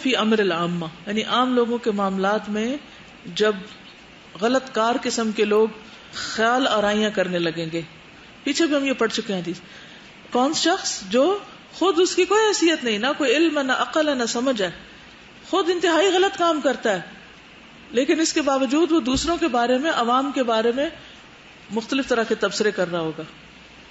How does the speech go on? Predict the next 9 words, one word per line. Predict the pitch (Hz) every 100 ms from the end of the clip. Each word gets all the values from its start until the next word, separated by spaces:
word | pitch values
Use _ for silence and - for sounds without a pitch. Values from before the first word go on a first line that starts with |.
| - - - - - -
آسمان | - 240 254 277 370 381
اور |
زمین | 320 254 247 294
کا | 302 262
بارش | 190 220 277 - -
اور | 240
نباتات | 226 220 208 214 226 233 214
روک | 226 226
لینا، | 208 185 165